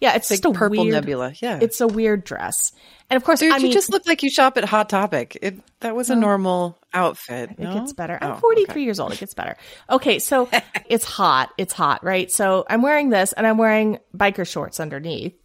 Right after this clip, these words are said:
Speaker 2: Yeah.
Speaker 1: And then because it's basically like wearing a polyester sack, I was like, "Oh, I need to put a belt on or something so I don't look terrible," but I couldn't find a belt. So I had just strapped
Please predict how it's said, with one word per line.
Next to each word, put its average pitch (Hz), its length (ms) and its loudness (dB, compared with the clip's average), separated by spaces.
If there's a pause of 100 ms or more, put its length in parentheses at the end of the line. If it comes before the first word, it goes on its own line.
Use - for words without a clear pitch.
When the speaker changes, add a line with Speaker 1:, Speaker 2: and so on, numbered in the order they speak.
(180)
Speaker 2:
Yeah. 175 300 -4
Speaker 1:
And 262 240 4
then 339 360 2
because 254 400 2
it's 233 220 0
basically 185 520 -2
like 151 200 -4
wearing 151 320 -2
a - 100 -8 (220)
polyester 170 600 -4
sack, - 680 -2 (240)
I 202 160 4
was 196 160 -2
like, 180 300 -2
"Oh, 226 80 6
I 208 80 4
need 202 140 0
to - 60 -12
put - 320 -2 (100)
a 170 60 -2 (160)
belt 233 360 0
on 147 220 0
or 139 80 -6
something 220 420 -2
so 170 120 -6
I 165 40 -2
don't 165 160 -6
look 123 240 -10
terrible," 254 460 0
but 160 100 -4
I 180 40 0
couldn't 247 280 -6
find 202 240 0
a 160 40 -4
belt. 160 380 -2 (220)
So 247 200 2
I 254 100 4
had 247 160 0
just 233 160 0
strapped 226 540 -4